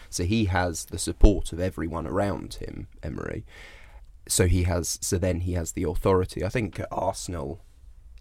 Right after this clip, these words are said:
he went in there and it was,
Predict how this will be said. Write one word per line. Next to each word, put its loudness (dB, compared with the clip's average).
he -6
went -2
in -6
there -4
and -8
it -4
was, -4